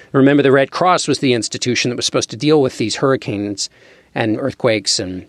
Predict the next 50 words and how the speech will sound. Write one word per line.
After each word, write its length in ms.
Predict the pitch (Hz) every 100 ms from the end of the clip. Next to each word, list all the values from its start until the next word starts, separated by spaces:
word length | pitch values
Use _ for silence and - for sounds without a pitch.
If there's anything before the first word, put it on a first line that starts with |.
| _
tornadoes, 720 | - 139 156 156 90 82 -
not 200 | 117 107
the 80 | -
federal 260 | 139 131 120
government. 460 | 143 170 87 - - _ _ _ _ _ _ _ _ -
And 100 | 165
Eisenhower 440 | 202 214 185 165
in 80 | 147
sixty-one 480 | 143 165 180 196 262
is 100 | 175
complaining 460 | - - 262 202 143
because 400 | 113 147 147 -
people 300 | 160 147 147
started 340 | - 147 131
to 80 | 131
think 200 | 156 -
that 160 | 123
they 120 | 123 123
should 160 | 131
give 120 | 131
to 40 | 117
the 80 | 107
federal 240 | 131 107
government, 540 | 160 214 151 110 135 -
and 320 | 139 135 135
because 380 | 135 - 202 180
there's 180 | 170
an 80 | 147
idea 340 | 123 113 113 104
that 280 | 107 90
the 100 | -
federal 300 | 117 135 117
government 500 | 104 127 131 123 104 -
should 200 | - -
take 160 | 127
care 180 | - 233
of 80 | 151
this 140 | 117
stuff, 240 | - 101 -
they're, 100 | 135 -
they're 140 | 139 135
not 220 | 113 -
donating 500 | 135 143 113 98 95
to 100 | 113
the 80 | 92
Red 240 | 95 -
Cross 300 | 202 190 -
anymore. 380 | 98 92 175 - _
Here's 220 | 151 127
Eisenhower. 520 | 113 104 92 87 76